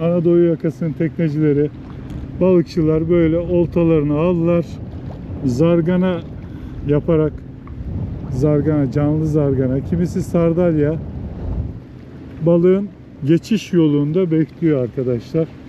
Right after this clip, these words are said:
Kimisi alıyor, kimisi alamıyor. Onları iz-, izletelim istedik size.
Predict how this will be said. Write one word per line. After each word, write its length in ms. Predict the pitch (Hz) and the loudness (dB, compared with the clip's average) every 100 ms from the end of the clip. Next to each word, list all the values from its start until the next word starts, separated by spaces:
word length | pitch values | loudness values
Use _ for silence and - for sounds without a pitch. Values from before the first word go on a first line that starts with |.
| - - - - - - - | -18 -18 -16 -16 -16 -14 -2
Kimisi 360 | 185 170 - 175 | 2 2 0 0
alıyor, 400 | 156 135 135 131 - | 0 2 2 0 -2
kimisi 280 | 165 147 170 | -2 0 0
alamıyor. 640 | 156 160 143 127 123 139 - - - - - - - - - - - - - - - - - | 2 2 2 0 0 -2 -10 -20 -18 -18 -16 -14 -14 -14 -14 -14 -12 -14 -14 -14 -12 -8 0
Onları 380 | 180 156 151 175 | 2 4 4 4
iz-, 580 | 165 156 160 156 - | 2 -2 -6 -8 -6
izletelim 560 | 170 143 160 - 165 165 | -4 2 2 2 0 -2
istedik 360 | 139 139 123 - | -4 -2 -4 -4
size. 300 | - 123 | -6 -2